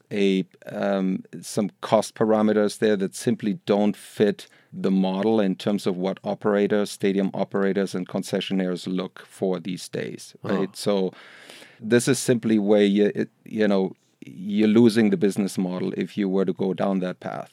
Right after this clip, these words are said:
Speaker 1: you know? And there are other metal cups out there and steel and, and so forth. And,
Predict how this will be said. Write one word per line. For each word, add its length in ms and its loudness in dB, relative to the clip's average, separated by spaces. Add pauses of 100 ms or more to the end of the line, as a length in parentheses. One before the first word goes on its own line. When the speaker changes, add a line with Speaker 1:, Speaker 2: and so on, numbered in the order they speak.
(140)
Speaker 1:
you 140 -4
know? 160 0
And 200 -2
there 120 8
are 340 8
other 220 4
metal 320 2
cups 380 -4
out 240 -2
there 240 0
and 120 -2
steel 460 -2
and, 180 -2
and 180 -6
so 200 -6
forth. 420 -2
And, 220 -2